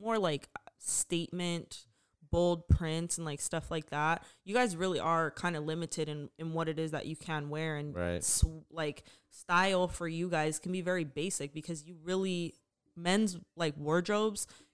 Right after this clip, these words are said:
Speaker 1: can be strictly staple items like jeans and, and t-shirts,
Speaker 2: Yeah.
Speaker 1: and you guys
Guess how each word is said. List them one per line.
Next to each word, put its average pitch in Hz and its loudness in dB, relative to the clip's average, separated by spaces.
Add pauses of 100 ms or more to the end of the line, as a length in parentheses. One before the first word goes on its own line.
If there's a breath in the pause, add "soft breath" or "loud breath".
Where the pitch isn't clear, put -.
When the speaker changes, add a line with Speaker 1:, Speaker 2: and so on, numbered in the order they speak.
(100)
Speaker 1:
can 196 2
be 185 0
strictly 180 -4
staple 160 -4
items 156 -4
like 147 -6
jeans 151 -18
and, 151 -6
and 147 -6
t-shirts, 147 0
Speaker 2:
Yeah. 95 8
Speaker 1:
and 90 2
you 156 -4
guys 151 -2